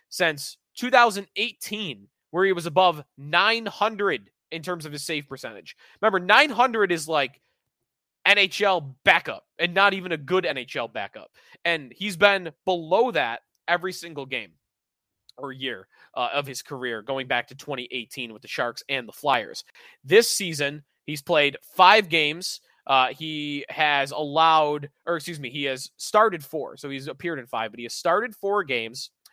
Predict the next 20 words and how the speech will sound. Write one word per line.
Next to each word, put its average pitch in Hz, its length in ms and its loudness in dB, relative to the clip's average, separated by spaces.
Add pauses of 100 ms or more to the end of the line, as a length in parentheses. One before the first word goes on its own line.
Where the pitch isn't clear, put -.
(300)
He 202 220 -6
has 190 500 6
allowed 156 760 2 (2250)
fifteen 160 500 -10
goals. 147 540 -8 (600)
Is 135 120 -12
that 156 200 2
not 151 180 -2
incredible? 151 500 -2
A 143 100 -2
three 175 360 0
point 175 340 -4
nine 156 380 0
one 151 260 -6
sa-, 147 220 -6 (180)
uh, 135 180 0
goals 143 260 -6
against 135 300 -8
average, 127 400 -6 (280)
an 156 120 -4